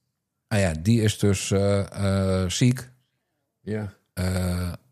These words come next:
Speaker 1: sterker nog, die heeft uitgezaaide prostaatkanker.
Speaker 2: Kijk eens.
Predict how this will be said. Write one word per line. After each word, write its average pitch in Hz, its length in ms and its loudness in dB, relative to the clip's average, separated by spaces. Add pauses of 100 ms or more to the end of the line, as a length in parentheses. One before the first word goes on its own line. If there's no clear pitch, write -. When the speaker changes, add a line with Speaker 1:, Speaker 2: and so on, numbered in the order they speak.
(120)
Speaker 1:
sterker 98 360 0
nog, 92 180 0
die 104 120 2
heeft 95 160 0
uitgezaaide 101 600 0
prostaatkanker. 104 960 -2 (560)
Speaker 2:
Kijk 117 320 -2
eens. - 280 -14